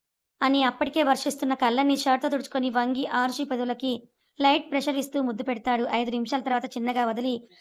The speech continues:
ఆరుషి చెప్పిన మాటల్ని గుర్తు చేసుకుంటాడు. "అరు, అర్జున్ కిస్ చేసినప్పుడు నా హార్ట్ బీట్ పెరిగిపోతుంది. అజ్జు, ఎందుకో నాకు కూడా తెలియదు" అని అన్న మాట గుర్తొచ్చే అర్జున్ ఆ కిస్ చేస్తాడు. బయట గ్లాస్ డోర్ నుంచి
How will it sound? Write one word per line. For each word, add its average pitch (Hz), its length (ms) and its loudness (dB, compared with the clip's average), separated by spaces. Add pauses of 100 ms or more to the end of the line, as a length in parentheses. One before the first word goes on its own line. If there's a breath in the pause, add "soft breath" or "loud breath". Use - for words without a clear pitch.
(180 soft breath)
ఆరుషి 294 360 4
చెప్పిన 285 300 -4
మాటల్ని 247 400 0
గుర్తు 226 240 -6
చేసుకుంటాడు. 247 600 0 (120)
"అరు, 247 260 2 (420 soft breath)
అర్జున్ 254 340 2
కిస్ 311 200 -4
చేసినప్పుడు 262 460 -2
నా 254 140 0
హార్ట్ 226 300 -2
బీట్ 277 200 -4
పెరిగిపోతుంది. 247 680 -2 (520)
అజ్జు, 233 300 0
ఎందుకో 277 400 0
నాకు 247 260 2
కూడా 285 140 0
తెలియదు" 254 420 -2 (100)
అని 247 260 0
అన్న 233 140 0
మాట 233 260 0
గుర్తొచ్చే 240 560 -6
అర్జున్ 233 360 -2 (360 loud breath)
ఆ 254 100 4
కిస్ 262 260 -6
చేస్తాడు. 254 420 2
బయట 240 280 0
గ్లాస్ 233 380 0
డోర్ 247 160 -2
నుంచి 240 240 -4